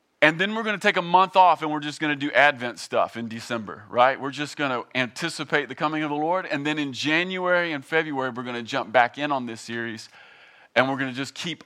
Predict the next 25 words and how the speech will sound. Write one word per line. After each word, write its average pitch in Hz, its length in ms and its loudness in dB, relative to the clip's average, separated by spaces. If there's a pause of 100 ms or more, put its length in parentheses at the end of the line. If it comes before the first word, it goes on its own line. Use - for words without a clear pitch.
unpacking 135 580 2
it. 90 140 -10
So - 100 -8
we're 135 60 -6
gonna 165 120 -6
spend 139 280 -8 (960)
twelve 160 640 2
different 147 420 -2 (340)
weeks. 131 480 -6
And 135 160 2
you 151 60 -2
might 160 220 4
be, 151 200 -2
uh, 127 200 4
thinking, 143 420 -4
"Well, 135 160 -2
what 156 220 2
are 147 240 4
the 139 100 -4
three 151 260 -4
journeys?" 131 540 -2 (260)
Well, 135 340 -4
here 139 260 -2
they 165 140 2
are. 131 280 2